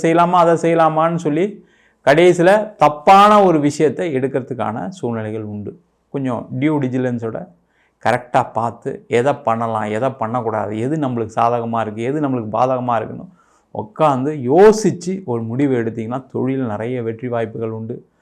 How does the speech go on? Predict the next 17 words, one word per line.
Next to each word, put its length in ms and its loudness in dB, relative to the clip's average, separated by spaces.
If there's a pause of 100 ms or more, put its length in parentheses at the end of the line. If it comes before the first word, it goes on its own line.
(300)
நிறைய 400 -2
சம்பாதிக்க 480 0
போறீங்க, 540 -10 (240)
வாய்ப்புகள் 460 -6
நிறைய 280 -4
தேடி 280 -2
வரும். 360 -6 (420)
கரெக்டா 320 -8
பயன்படுத்துங்க. 720 -8
வேலை 400 4
இல்லாதவர்களுக்கு 720 2
வேலை 340 0
கிடைக்கும், 480 -8 (720)
வேலை 480 4
மாற்றங்கள் 760 2
உறுதியா 380 0
உண்டு. 500 -4